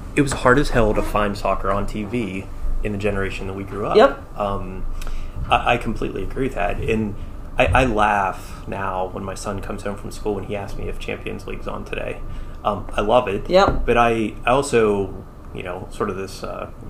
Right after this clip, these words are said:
Speaker 1: <laughs> you know, the, the,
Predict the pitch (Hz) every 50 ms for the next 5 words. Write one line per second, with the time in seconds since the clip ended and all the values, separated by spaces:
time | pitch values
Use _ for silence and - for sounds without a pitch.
0 | - - - - - - - - - - 110 - - - - - - - - -
1 | - 120 - - - - - - - - 131 139 156 156 143 131 117 110 110 107
2 | - 107 113 117 110 107 104 113 113 110 -